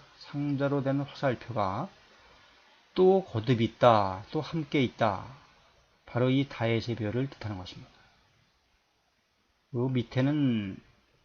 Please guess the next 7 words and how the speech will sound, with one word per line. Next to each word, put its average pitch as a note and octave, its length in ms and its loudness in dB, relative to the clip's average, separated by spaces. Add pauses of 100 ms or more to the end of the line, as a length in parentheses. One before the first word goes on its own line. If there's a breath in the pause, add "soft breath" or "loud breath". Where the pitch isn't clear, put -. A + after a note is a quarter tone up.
예, G2 460 -10
선역서자와, A#2+ 1200 -4 (960)
예, G2+ 140 -6
술주자, A2 880 -8 (240)
아, A#2+ 100 -6
당류자가 C3 680 2
있는데 G2 640 -6